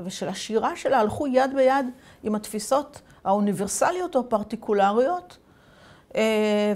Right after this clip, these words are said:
ובעצם יצרו איזושהי סימטריה בין הארכיטקט-, הארכיטקטורה והארכיטקטורה של המרחב לבין האופן שבו, אה, גם נבנתה הספרות והפואטיקה. תואמים בחזון אוניברס-,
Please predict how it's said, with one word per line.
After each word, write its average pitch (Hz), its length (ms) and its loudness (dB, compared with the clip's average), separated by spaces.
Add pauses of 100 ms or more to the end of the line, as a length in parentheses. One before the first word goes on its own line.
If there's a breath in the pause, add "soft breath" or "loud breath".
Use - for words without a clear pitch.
ובעצם 269 540 -2 (320)
יצרו 226 440 0
איזושהי 349 320 0
סימטריה 254 760 4
בין 254 240 2
הארכיטקט-, 226 800 0 (140)
הארכיטקטורה 208 960 4
והארכיטקטורה 196 960 -2
של - 160 -2
המרחב 202 480 -2 (600 loud breath)
לבין 202 380 2
האופן 233 360 2
שבו, 220 520 2 (140)
אה, 202 60 0 (680)
גם 220 280 4
נבנתה 180 400 0
הספרות 208 640 -2
והפואטיקה. 180 680 -6 (640 soft breath)
תואמים 214 500 4
בחזון 208 420 0
אוניברס-, 185 360 -2